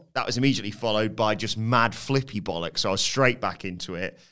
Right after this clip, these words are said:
Uh, Dralistico sent them both to the outside, did the big running flip dive, and then, uh,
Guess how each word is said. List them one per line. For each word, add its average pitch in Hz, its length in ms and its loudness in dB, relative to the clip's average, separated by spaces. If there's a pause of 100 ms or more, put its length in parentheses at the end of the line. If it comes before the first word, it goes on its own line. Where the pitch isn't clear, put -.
(160)
Uh, 98 240 0
Dralistico 127 460 0
sent 120 160 2
them 104 80 -4
both 113 180 2
to 117 60 -10
the 107 120 -2
outside, 101 520 0
did 90 140 -14
the 101 80 -4
big 101 200 -4
running 107 360 -2
flip 113 420 -6
dive, 98 460 -2
and 90 160 -6
then, 95 180 -4
uh, 95 240 0